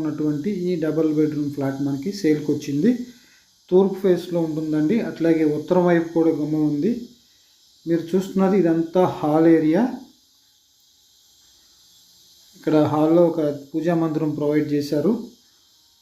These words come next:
తూర్పు ఫేస్లో ఉన్నటువంటి డబుల్ బెడ్‌రూమ్ ఫ్లాట్ అండి. విజయవాడ నందమూరి నగర్ మెయిన్ రోడ్డుకి దగ్గరలో అయితే ఈ ఫ్లాట్ మనకి సేల్కి రావటం జరిగింది. ఇది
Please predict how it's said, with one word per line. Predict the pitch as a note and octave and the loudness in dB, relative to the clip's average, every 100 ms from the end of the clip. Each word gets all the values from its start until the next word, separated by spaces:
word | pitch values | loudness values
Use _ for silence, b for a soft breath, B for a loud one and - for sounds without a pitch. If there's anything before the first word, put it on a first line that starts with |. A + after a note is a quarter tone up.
| _ | _
తూర్పు | F3 F#3 F#3+ G3 - | 0 0 0 -4 0
ఫేస్లో | E3+ E3 - E3+ F3+ D#3 | 2 0 0 2 2 2
ఉన్నటువంటి | D#3 D#3 D#3+ D3+ D3 C#3+ G3 F3 C#3+ | -2 -4 -4 -2 -2 -2 -2 -2 -2
డబుల్ | D3 E3 E3+ D#3+ | 0 2 2 2
బెడ్‌రూమ్ | D#3 D3+ E3 D#3+ | 0 0 -2 -2
ఫ్లాట్ | D3 C#3+ C#3 C#3+ | -2 -4 -4 -4
అండి. | C#3+ G#3 F3 | -2 -2 -2
విజయవాడ | D3 D3 D#3+ D#3+ D#3+ D#3+ G3 D#3+ | -4 0 2 4 2 2 0 0
నందమూరి | D3+ E3 F3 E3+ D#3+ D#3 D3 | 0 0 0 0 0 0 0
నగర్ | C#3+ G#3 F3 E3 | 0 -2 -2 -4
మెయిన్ | D#3 E3 F3 E3 | -2 0 0 2
రోడ్డుకి | E3 D#3 - F3+ D#3 | 0 0 -6 -6 -2
దగ్గరలో | D3 D3 E3 E3 E3 D#3 | -4 0 0 2 4 2
అయితే | D3+ E3 D3+ | 0 0 -2
ఈ | - | -4
ఫ్లాట్ | C#3+ D3 D3+ | -8 -6 -6
మనకి | C#3+ C#3+ - | -6 -6 -8
సేల్కి | D3 C#3+ C#3+ | -6 -6 -6
రావటం | C#3+ C3 C#3 C3+ | -6 -2 0 0
జరిగింది. | C3+ C#3 D3+ A#3 B B B B B B B _ _ _ _ _ _ | 0 0 0 0 B B B B B B B _ _ _ _ _ _
ఇది | C#3+ D3 | -2 0